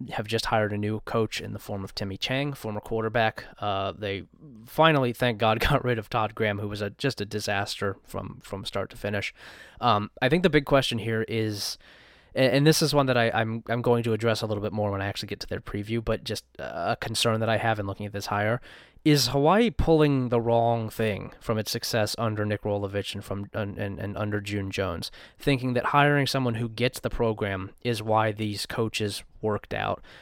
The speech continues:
rather than the actual reason, which is that they had unique systems?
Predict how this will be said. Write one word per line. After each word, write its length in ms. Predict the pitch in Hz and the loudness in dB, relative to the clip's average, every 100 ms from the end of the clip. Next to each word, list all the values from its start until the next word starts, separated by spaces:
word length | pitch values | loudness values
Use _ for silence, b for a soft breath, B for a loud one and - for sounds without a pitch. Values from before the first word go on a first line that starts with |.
| b | b
rather 340 | 113 110 104 107 | 2 2 2 -2
than 440 | 110 104 98 98 | 0 0 0 -4
the 120 | 107 | 2
actual 360 | 131 214 - 101 | 2 2 0 -2
reason, 420 | 98 92 98 113 - | -2 -4 -6 -8 -10
which 180 | 113 107 | -8 -6
is 80 | |
that 120 | 104 107 | -6 -4
they 100 | 104 | -2
had 260 | 110 - | -2 -4
unique 240 | 98 95 - | -8 -8 -6
systems? 480 | 92 - - - | -6 -8 -12 -16